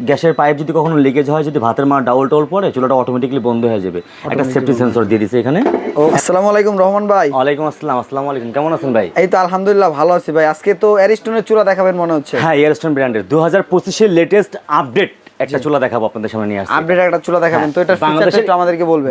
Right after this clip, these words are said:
Speaker 1: বাংলাদেশের এই প্রথম
Speaker 2: জি।
Speaker 1: যে চুলার বান্নারই ওজন করছে এক কেজির কাছাকাছি।
Speaker 2: এক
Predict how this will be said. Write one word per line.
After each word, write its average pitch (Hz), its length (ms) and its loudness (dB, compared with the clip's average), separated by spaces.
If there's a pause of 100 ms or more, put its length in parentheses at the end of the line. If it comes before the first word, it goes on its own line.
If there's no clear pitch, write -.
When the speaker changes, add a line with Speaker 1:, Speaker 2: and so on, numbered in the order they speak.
Speaker 1:
বাংলাদেশের 156 360 -2
এই 160 180 2 (100)
প্রথম 160 360 0 (420)
Speaker 2:
জি। 131 100 -6 (220)
Speaker 1:
যে 151 80 0 (100)
চুলার 165 220 4 (140)
বান্নারই 202 420 4
ওজন 240 220 2
করছে 233 260 -2
এক - 120 -8
কেজির 160 260 0
কাছাকাছি। 117 380 -4 (220)
Speaker 2:
এক 147 60 -4